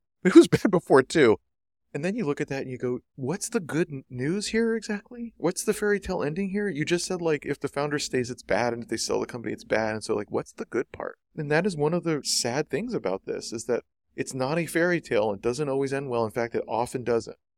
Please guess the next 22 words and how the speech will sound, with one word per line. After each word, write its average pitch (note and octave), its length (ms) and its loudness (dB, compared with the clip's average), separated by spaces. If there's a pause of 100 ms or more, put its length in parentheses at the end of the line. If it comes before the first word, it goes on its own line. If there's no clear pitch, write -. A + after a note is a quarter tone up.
(160)
'cause B2 160 0
either A#2+ 180 2
the A#2 80 4
company B2 300 -8
simply C3+ 380 -6
fails A2+ 560 2 (340)
or A2 80 0
the G#2 60 -2
founder's B2+ 340 -4
burned C3 320 -4
out A#2+ 240 -2
and A#2 120 -8
whatever, A#2 560 0 (420)
or A2+ 160 2
then A#2 180 0
they C3+ 80 0
maybe C#3 360 -4 (100)
sell B2+ 340 4
it B2+ 160 2
out B2 140 -8
of A2+ 160 -8
that. G#2+ 340 -2